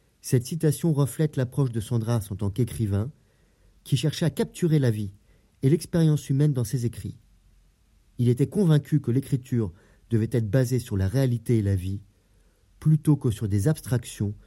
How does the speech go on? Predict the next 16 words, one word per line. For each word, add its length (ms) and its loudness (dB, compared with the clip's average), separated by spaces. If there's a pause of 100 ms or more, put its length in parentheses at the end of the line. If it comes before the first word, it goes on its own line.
(320)
ou 120 -2
des 280 0
idées 300 2
éloignées 440 2
de 120 -2
l'expérience 640 -2
quotidienne. « 760 -4 (1600)
Je 140 -2
ne 80 6
trempe 320 0
pas 100 2
ma 140 4
plume 300 0
dans 200 0
un 100 2
encrier, 520 -2